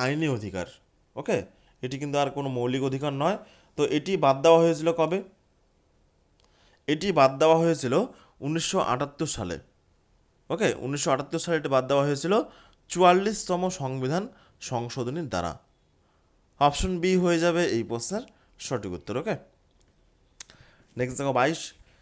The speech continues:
আইআরডিপি এর পুরো নাম কি বা এর পুরো কথা কি? আইআরডিপি তো দেখো, আইআরডিপি, এটির ফুল ফর্ম কি?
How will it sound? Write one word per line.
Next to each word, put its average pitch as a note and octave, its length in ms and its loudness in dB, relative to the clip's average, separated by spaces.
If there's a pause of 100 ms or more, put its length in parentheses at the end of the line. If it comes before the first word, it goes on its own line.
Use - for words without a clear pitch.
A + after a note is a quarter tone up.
(420)
আইআরডিপি F#3+ 720 4 (160)
এর E3 80 2 (140)
পুরো E3+ 220 4 (140)
নাম A#2 120 4 (140)
কি F#2 100 -10 (280)
বা A#2 80 2 (100)
এর C3+ 160 2
পুরো D3 200 0 (140)
কথা A#2 300 0
কি? F#3+ 80 -4 (260)
আইআরডিপি B2+ 640 0 (1500)
তো F3 80 0
দেখো, G3 200 6 (240)
আইআরডিপি, E3 640 4 (720)
এটির D3+ 260 -4
ফুল E3 160 2
ফর্ম F3+ 200 2
কি? F#3 140 -4